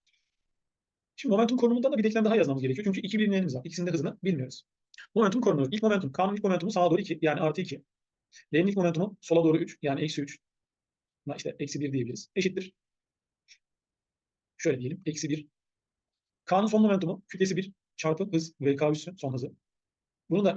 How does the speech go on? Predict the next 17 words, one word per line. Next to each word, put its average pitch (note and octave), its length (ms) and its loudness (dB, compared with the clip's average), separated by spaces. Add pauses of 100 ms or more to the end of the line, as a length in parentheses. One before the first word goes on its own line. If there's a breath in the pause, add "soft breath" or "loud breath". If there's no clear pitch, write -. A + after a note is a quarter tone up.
(100)
e, D3 140 -6
kütlesi E3+ 260 -2
bir F#3+ 160 -6
çarpı D#3+ 460 -2
V D3+ 180 2
L E3+ 140 2
üssü. - 260 -8
Bu A#3+ 60 -10
da - 60 -4
ikinci B3 160 0
denklemimiz. C#3 460 -2 (600 soft breath)
Şimdi D3 180 -2
bir A3+ 100 0
ve A#3+ 80 0
ikinci A#3 220 -2
denklemden F3+ 320 2
yararlanarak F3+ 480 2